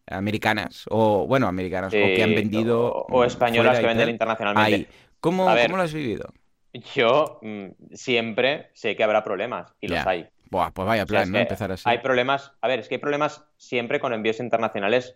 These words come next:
Speaker 2: te tiene que salir todo perfectamente bien.
Speaker 1: Hmm.
Speaker 2: O bueno, aquí al final depende también de el producto, porque cuando hablas de un producto caro,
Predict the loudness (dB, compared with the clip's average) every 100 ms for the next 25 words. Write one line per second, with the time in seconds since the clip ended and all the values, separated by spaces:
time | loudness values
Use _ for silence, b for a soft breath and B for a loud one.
0 | _ -12 -8 -2 -2 0 -2 0 2 2
1 | 0 -2 -2 -2 0 2 4 4 2 -2
2 | -6 -2 2 4 4 2 2 -2 -2 -2
3 | -2 -2 -2 -2 0 0 0 0 0 -2
4 | -6 -4 -2 0 -2 -2 -6 -10 -8 -4
5 | 0 2 4 2 0 -2 -2 -2 -6 0
6 | 0 2 -2